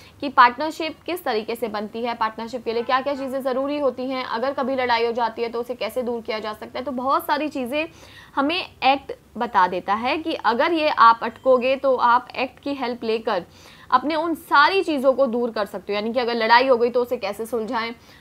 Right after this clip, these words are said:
तो वो सारी चीज़ें हमारी एक्ट में मिल जाती हैं। अब गाइस इसकी डेफिनेशन भी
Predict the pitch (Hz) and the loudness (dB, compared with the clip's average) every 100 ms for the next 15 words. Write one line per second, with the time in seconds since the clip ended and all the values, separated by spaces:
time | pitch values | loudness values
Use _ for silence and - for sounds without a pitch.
0 | - 302 339 494 339 302 285 254 285 294 | -8 0 2 6 4 4 -2 -4 -4 -2
1 | 269 226 233 - - 254 226 240 247 214 | -2 -2 -2 -4 -6 -6 -2 -2 -2 -2
2 | 208 180 175 170 - - - _ _ _ | -2 -6 -6 -12 -14 -20 -20 _ _ _
3 | - - - 294 302 294 285 277 269 226 | -20 -14 -6 -2 0 -2 -4 -6 -4 -4
4 | 269 262 277 302 302 359 | -2 -4 -4 -4 -2 -2